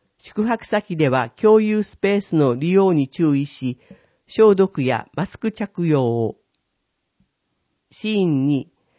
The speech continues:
夏祭り、イベント。人が多い場面ではマスク着用を検討。食事はなるべく決められた場所で静かにとる。水分補給をこまめに行い、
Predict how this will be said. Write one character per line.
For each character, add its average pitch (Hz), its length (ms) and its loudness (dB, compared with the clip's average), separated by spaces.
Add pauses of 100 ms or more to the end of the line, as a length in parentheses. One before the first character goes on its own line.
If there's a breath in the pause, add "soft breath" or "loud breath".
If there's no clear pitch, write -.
(340)
夏 185 300 -4
祭 208 340 -2
り、 131 240 -6 (140)
イ 151 80 -6
ベ 170 160 0
ン 151 100 -4
ト。 - 380 -10 (540)
人 - 260 0
が 160 180 2
多 202 220 4
い 208 100 0
場 170 140 0
面 175 260 2
で 127 120 -2
は 120 240 -4 (100)
マ 160 120 -4
ス - 140 -18
ク 202 100 -6
着 196 360 -6
用 185 340 2
を 123 140 -2
検 156 360 -2
討。 120 360 -4 (920)
食 202 320 -4
事 165 160 -2
は 135 280 0
な 156 100 -2
る 185 120 0
べ 170 120 0
く 135 200 -8
決 - 160 -8
め 208 140 0
ら 202 140 0
れ 175 100 0
た 131 140 -4
場 143 140 -4
所 127 180 -4
で 123 220 -4
静 185 300 -10
か 180 140 -2
に 131 160 0
と 123 160 -4
る。 113 200 -8 (960)
水 226 300 -2
分 214 240 0
補 196 160 -4
給 185 300 -2
を 123 280 0
こ 185 100 -8
ま 196 120 0
め 196 140 2
に 175 160 2
行 143 240 -4
い、 117 280 -4